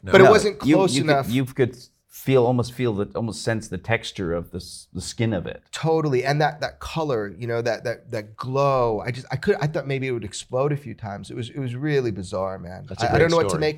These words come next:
Speaker 1: story.
Speaker 3: Yeah.
Speaker 1: Well, we'll see what our audience says. See if anybody comes up with
Speaker 2: Yeah.
Speaker 1: similar sightings from other
Speaker 3: Yeah.
Speaker 1: parts of the world. We'll
Speaker 3: Yeah.
Speaker 1: let you know.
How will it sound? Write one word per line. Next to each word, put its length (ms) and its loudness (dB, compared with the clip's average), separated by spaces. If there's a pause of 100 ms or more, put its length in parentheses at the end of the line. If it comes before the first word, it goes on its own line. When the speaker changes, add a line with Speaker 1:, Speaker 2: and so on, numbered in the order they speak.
Speaker 1:
story. 220 -14
Speaker 3:
Yeah. 160 4
Speaker 1:
Well, 100 6
we'll 100 2
see 160 4
what 140 2
our 160 4
audience 340 2
says. 240 -4
See 100 -2
if 100 -2
anybody 320 -4
comes 260 -6
up 140 -2
with 120 -4
Speaker 2:
Yeah. 80 0
Speaker 1:
similar 300 0
sightings 420 -4
from 220 -6
other 120 4
Speaker 3:
Yeah. 120 6
Speaker 1:
parts 220 2
of 60 -8
the 80 0
world. 400 -4
We'll 100 2
Speaker 3:
Yeah. 140 6
Speaker 1:
let 240 -4
you 60 -6
know. 280 -6